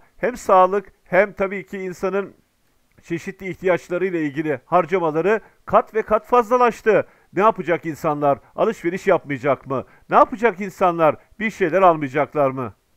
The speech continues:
Evet, işçiler böyle. İşçilerimizin durumu böyle ve hepsinin bir beklentisi var. Tabii ki biraz daha netleşti durum. Çünkü bakanın o açıklaması iki bin on sekizdeki kadroyu geçiş sürecinde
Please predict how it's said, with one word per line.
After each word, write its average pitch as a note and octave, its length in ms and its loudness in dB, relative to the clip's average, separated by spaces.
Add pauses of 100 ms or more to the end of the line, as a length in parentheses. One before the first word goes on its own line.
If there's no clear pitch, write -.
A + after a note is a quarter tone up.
(300)
Evet, A#3 340 4
işçiler G#3+ 540 2
böyle. G3 480 6 (160)
İşçilerimizin G3 720 0
durumu F#3 360 -2
böyle F#3+ 640 2
ve D3+ 480 0
hepsinin F3+ 500 -4
bir F3+ 140 -2
beklentisi F3 600 -4
var. E3+ 220 4 (420)
Tabii A3+ 280 0
ki G3 160 -16
biraz A3+ 260 2
daha G#3 180 6
netleşti G#3 580 -2
durum. D#3 380 -2
Çünkü F#3 380 -10
bakanın E3+ 560 0
o F3 140 4
açıklaması F#3 800 2 (560)
iki - 240 -12
bin G3 60 -4
on G3+ 140 0
sekizdeki F#3 680 -6
kadroyu F3+ 420 0
geçiş F#3 380 -8
sürecinde E3+ 720 0